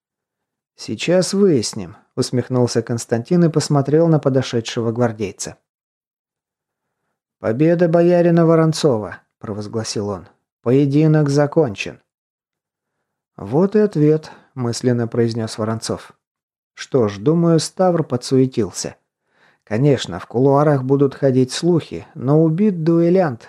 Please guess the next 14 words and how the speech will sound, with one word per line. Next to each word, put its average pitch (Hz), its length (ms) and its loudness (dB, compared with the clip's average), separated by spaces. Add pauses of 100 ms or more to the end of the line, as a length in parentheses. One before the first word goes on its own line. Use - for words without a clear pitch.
(160)
так 107 240 -6
что - 220 0
официально 180 720 0
мне 131 300 -2
не 131 140 -2
предъявят». 117 720 -4 (1600)
«Не 156 180 4
пугай 147 420 2
меня 185 320 4
так 135 220 -2
больше», 120 460 -2 (260)
подойдя, 110 440 0
попросила 113 600 -4
Лада. 98 420 -4